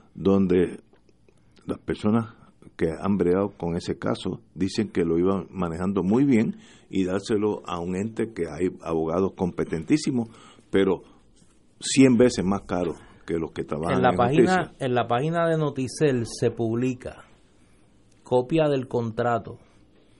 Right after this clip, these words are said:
Speaker 2: número cero cuarenta guion diecinueve guion cero cero uno cuarenta y siete, que suscriben el veintiocho de diciembre del dos mil dieciocho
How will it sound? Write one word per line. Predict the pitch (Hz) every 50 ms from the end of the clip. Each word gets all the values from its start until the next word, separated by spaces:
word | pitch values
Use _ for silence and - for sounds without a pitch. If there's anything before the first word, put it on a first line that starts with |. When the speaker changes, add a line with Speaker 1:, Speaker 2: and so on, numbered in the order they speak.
| _ _ _ _ _ _ _ _ _ _ _
Speaker 2:
número | 135 123 120 120 117 117 113 110 113 107
cero | 104 - 127 131 139 156 151
cuarenta | - 143 131 139 151 160 165 160 - 139 127
guion | 123 117 113 117 123 127
diecinueve | 135 135 120 - - 123 120 131 143 151 151 143 131 131
guion | 120 110 110 110 113 120 135
cero | 139 - - - 123 123 123 117 107
cero | - - 139 143 151 156 139 - - -
uno | 123 131 135 143 139
cuarenta | - 135 131 127 127 123 120 - 127 120
y | 117
siete, | - - 143 135 135 127 - 117 107 - _ _ - _ _ _ _ - _ - _ _ _
que | - 117 104
suscriben | - 120 113 - - - 156 175 185 175 156 139 135 143 - -
el | - 131 120 117
veintiocho | 113 117 113 110 107 - 117 113 117 123 123 - 156
de | 151 147
diciembre | 143 135 135 - 151 151 156 151 151 139
del | 131 127 123
dos | 120 113
mil | 113 123 127 131
dieciocho | 135 151 147 139 143 - 160 165 165 160 160 - 135 120 -